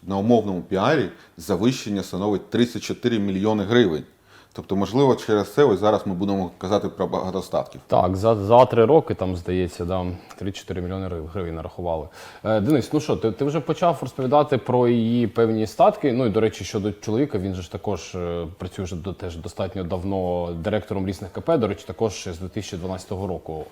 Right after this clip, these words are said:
Speaker 2: розпочинав і продовжував. Да, от вже до дві тисячі двадцять п'ятого. Так от, е, що у неї по статкам та, напевно, по, по, по статкам чоловіка, тому що він насправді теж держслужбовець, ну,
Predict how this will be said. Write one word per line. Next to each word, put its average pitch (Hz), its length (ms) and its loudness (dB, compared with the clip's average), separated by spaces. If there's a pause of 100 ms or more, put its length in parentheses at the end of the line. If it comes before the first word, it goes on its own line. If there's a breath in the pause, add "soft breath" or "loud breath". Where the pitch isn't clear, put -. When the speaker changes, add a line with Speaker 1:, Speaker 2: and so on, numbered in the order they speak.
(160)
Speaker 2:
розпочинав 120 720 -6 (220)
і 101 120 -2
продовжував. 82 580 -4 (500 loud breath)
Да, 107 260 4
от 80 200 -4 (140)
вже 82 280 -8
до 82 120 -8
дві 78 120 -8
тисячі - 220 -12
двадцять 90 220 -10
п'ятого. 82 360 -12 (400 loud breath)
Так 151 140 6
от, 135 220 4
е, 113 220 4
що 202 200 0 (560)
у 127 80 -6
неї 156 280 0 (120)
по 139 80 -4
статкам 135 420 0
та, 101 80 -6
напевно, 104 320 -2
по, 98 160 -8
по, 95 220 -4
по 92 80 -8
статкам 95 420 -4
чоловіка, 95 460 -2
тому 87 200 -6
що - 160 -12
він 85 60 -6
насправді 85 320 2
теж 82 220 0
держслужбовець, 80 680 -2
ну, - 120 -2